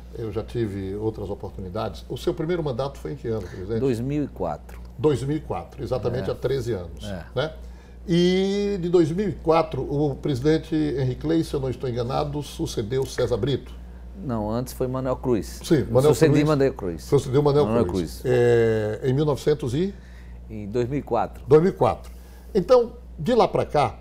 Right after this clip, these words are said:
Speaker 1: eu já disse isso em outras oportunidades, a O A B passou a viver uma nova fase. Eu não sei se por coincidência, porque logo após Henry Clay veio Carlos, Carlos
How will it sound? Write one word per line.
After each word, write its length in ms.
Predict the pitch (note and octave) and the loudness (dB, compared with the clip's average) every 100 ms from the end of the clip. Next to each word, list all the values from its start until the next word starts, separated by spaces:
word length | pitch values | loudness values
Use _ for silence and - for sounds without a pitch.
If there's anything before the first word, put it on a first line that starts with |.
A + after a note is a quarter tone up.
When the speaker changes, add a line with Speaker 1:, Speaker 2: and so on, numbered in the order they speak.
| - | -2
Speaker 1:
eu 120 | E3+ | 0
já 160 | F3 D3+ | 0 -2
disse 400 | C#3 G#3 - B2 | -6 -6 -4 -2
isso 180 | A#2 - | -2 -2
em 80 | G#2+ | -2
outras 320 | G#2+ G2+ G2+ | -2 -2 -6
oportunidades, 800 | G2+ F#2+ - F#2+ F2 A2 F#2+ - - - - - | -8 -8 -10 -10 -6 -4 -4 -10 -16 -18 -18 -8
a 80 | E3+ | 0
O 60 | E3+ | 2
A 60 | |
B 200 | B2 C#3 | 2 -2
passou 680 | D3 E3 C#3+ - - G3 F#3+ | -2 -2 -2 -4 4 4 4
a 80 | D3 | 0
viver 560 | C3+ A2 G2+ A2+ A#2+ - - - - | -4 -4 0 0 -2 -6 -18 -18 -10
uma 160 | D3 D3+ | -2 0
nova 260 | C3+ C#3 C#3+ | 0 -2 -2
fase. 560 | - A2+ G2+ E2+ - - - | -2 0 0 -4 -14 -16 -6
Eu 100 | A3+ | -2
não 100 | F3+ | 0
sei 160 | F#3 | 2
se 120 | F3+ - | 2 0
por 220 | F#3+ - | -4 -2
coincidência, 920 | F#3+ F#3+ - D#3+ B2+ A#2 - - E2+ - - - - - | -2 -4 -4 -2 0 0 -2 -10 -12 -12 -18 -18 -16 2
porque 280 | F#3 F3 E3+ | 4 6 4
logo 340 | D#3+ F#3 G#3+ | 4 4 6
após 540 | F3+ - C#3 D3 C#3 - | 4 2 2 2 0 -4
Henry 240 | D3 C3 B2 | 0 0 0
Clay 340 | C#3 C3+ D#3 | 2 4 4
veio 600 | D#3+ A#2 C3 C3+ D#3 E3+ - - - - - - | 0 2 4 4 0 -4 -10 -18 -16 -16 -16 0
Carlos, 380 | A#2+ A#2+ A#2+ - | 4 4 2 -6
Carlos 160 | - | -14